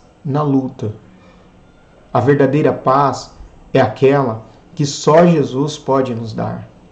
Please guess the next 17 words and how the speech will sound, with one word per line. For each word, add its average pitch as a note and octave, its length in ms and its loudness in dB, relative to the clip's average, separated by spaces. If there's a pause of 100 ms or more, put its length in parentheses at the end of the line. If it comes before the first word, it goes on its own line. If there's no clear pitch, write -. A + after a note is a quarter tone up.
(400)
É - 80 2
a - 80 4
paz D3+ 320 4
que D#3+ 140 -2
não D#3 160 0
depende D#3 440 2
das D3+ 200 0
circunstâncias. B2+ 1160 -4 (400)
É A#2+ 60 -2
a B2 80 2
paz E3 420 2
que D#3 80 -8
podemos D3 440 0
ter D#3+ 180 0
mesmo E3+ 400 4
em D3+ 80 -4
meio E3+ 380 2